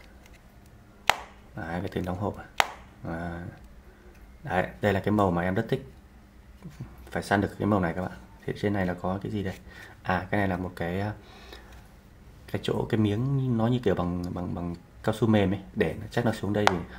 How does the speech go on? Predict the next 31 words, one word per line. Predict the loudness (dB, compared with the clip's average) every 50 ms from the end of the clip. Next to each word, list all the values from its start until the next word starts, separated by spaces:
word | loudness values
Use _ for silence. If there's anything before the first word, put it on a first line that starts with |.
| -16 -10 2
đóng | 2 4 6 6
đây | 4 4
thì | 4 2
nó, | 0 0 0 0 -2 -2
nó | -2 -4 -4
sẽ | -4 -2
giảm | 2 2 2 2 0 -4
cái | -4 -2
chấn | 0 0
động | 2 2 2 0
đi, | -2 -2 -6 -12 -8
giảm | -4 -4 -4 -4 -2
cái | -2 -2
âm | 0
lượng | 0 0 0 -2
đi. | -2 -4 -6 -14 -20 -20 -20 -20 -20 -20 -20 -20 -20 -10 -4
Đấy, | -4 -4 -4
thì | -4 -4
trong | -2 0 0
này | 0 -2 -2
có | -2 -4
một | -4 -2 0
cái | 0 0
logo | 2 2 0
của | 0 -2
Sen | -4 -2 -2 -2 -2 -2
này. | -4 -8 -14 -18 -20 -20 -20 -20 -20 -20 -20 -20 -20 -20 -20 -20 -20 -14 -14
Đó, | -8 -4 -2 0 0 -2 -2 -6 -14 -18 -18 -20 -18 -18 -18
thì | -6 -2
đây | -2 0
là | 0 -2 -4